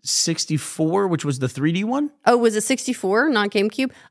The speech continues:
Speaker 2: Whatever it was that was, uh, on the home console, that's the one that I played.
Speaker 1: Was it top down with, like, the cavemen and the ghosts and the
Speaker 2: No.
Speaker 1: No.
Speaker 2: No, so it must have been GameCube.
Speaker 1: Was yours three D?
Speaker 2: Yes.
Speaker 1: Okay.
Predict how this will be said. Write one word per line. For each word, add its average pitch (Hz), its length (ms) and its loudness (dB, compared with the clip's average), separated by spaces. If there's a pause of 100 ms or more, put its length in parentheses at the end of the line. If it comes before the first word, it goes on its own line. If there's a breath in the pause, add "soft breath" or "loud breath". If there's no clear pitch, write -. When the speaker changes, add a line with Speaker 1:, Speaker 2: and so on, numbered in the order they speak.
(100)
Speaker 2:
Whatever 240 360 4
it 247 120 4
was 226 400 4
that 208 180 2
was, 185 480 0
uh, 175 260 2
on 180 240 4
the 175 360 6
home 196 300 2
console, 190 460 0
that's 175 280 2
the 160 80 2
one 147 140 2
that 139 100 0
I 135 60 -2
played. - 160 -6
Speaker 1:
Was 143 100 4
it 135 100 0
top 156 260 4
down 156 280 6
with, 143 100 2
like, 120 200 2
the 110 80 -6
cavemen 131 520 2
and 120 100 2
the 107 60 -2
ghosts 120 540 0
and 110 180 0
the 107 240 -2 (180)
Speaker 2:
No. 165 440 2 (360)
Speaker 1:
No. 131 460 4
Speaker 2:
No, 185 220 4
so 208 120 2
it 202 40 4
must 196 160 2
have 180 120 2
been 156 180 4
GameCube. - 200 -4
Speaker 1:
Was 135 120 6
yours 147 160 6
three 143 220 4
D? 139 420 4
Speaker 2:
Yes. - 380 -2 (380)
Speaker 1:
Okay. 110 300 -4